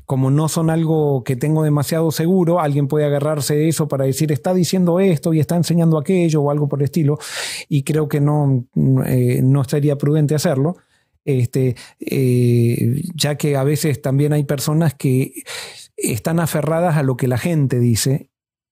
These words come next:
y no al diálogo para seguir investigando po-, y pidiendo la oración,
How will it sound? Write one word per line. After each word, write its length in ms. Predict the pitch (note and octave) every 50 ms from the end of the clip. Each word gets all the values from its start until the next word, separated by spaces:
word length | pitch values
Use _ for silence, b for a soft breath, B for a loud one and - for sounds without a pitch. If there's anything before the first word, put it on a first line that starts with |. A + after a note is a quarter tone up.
| _ _ _ _ D3
y 120 | C3+ C3
no 360 | C#3+ D3+ D#3+ E3 E3 E3 D#3
al 180 | C#3+ C#3+ C#3 C3+
diálogo 500 | D3+ E3+ E3+ E3 E3 E3 E3+ F#3 F3+ C#3+
para 220 | - C#3 C3 B2+ A#2
seguir 260 | - C3+ C#3 E3+ E3+
investigando 600 | E3 D3 C3+ A#2+ - D3 C#3 C#3+ D3+ D#3 D3+ C#3
po-, 160 | C#3 D#3 D3 -
y 120 | C3+ A#2+
pidiendo 420 | A#2+ C3 B2 C3 C#3 D3 C#3+ C#3 C3
la 240 | B2+ A#2+ A#2+ A#2+
oración, 480 | A#2+ B2 B2 A#2+ - C#3+ C#3+ C3+ B2+ A#2+